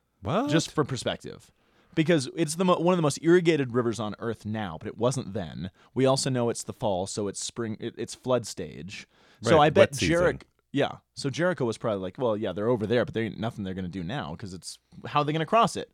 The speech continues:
Speaker 1: Right.
Speaker 2: And then they do. But it's much more impressive than it seems. So they get there, and that's when Joshua says, "Okay, the Lord said, 'Today I've removed the reproach from Egypt. For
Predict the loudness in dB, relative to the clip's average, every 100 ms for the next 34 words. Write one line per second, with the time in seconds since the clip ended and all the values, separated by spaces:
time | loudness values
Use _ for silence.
0 | _ 0 2 2 0 0 2 0 2 0
1 | 2 -2 -2 -4 -2 -4 -2 -4 -4 -10
2 | -12 -12 -12 -12 -10 -4 -4 -2 -4 -4
3 | -4 -4 -4 -6 _ _ _ _ -4 -4
4 | -4 -6 -2 -4 -4 -8 -6 -8 -6 -8
5 | -8 -4 -4 -2 -2 -2 -4 -18 -16 -8
6 | -6 -4 -2 -2 -2 -4 -2 -2 -2 -2
7 | -4 -4 -4 -4 -4 -4 -6 -10 -8 -6
8 | -8 -12